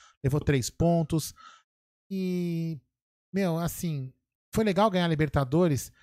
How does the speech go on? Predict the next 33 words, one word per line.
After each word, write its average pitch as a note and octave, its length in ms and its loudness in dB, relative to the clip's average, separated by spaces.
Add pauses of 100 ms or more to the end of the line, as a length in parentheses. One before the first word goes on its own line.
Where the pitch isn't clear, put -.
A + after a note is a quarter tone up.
(240)
legal, E3 400 4
legal D3+ 300 4
estar E3+ 200 2
lá D#3 240 4
ao C#3+ 140 4
lado D3 200 4
dos C3 160 4
amigos, C#3+ 440 2
mas, D#3 420 0 (100)
puta, D3+ 220 0
seria D3 220 2
um D3 40 0
tesão C#3 260 2
tá C#3+ 120 2
dentro C#3 200 2
de C3 80 -4
estádio. G#2+ 500 0 (600)
Mas, C#3+ 140 2
assim, D#3 220 -2
pra F3+ 220 4
mim, D#3+ 300 0 (560)
clima, D#3 460 2 (300)
tesão D#3 420 6
mesmo C#3+ 300 2
de B2+ 120 -6
ter C#3 120 0
sido - 180 -4
campeão C#3+ 300 2
foi E3 140 -4
dois D#3 160 0
mil E3 100 -2
e - 40 -6
quinze. G#2 360 -10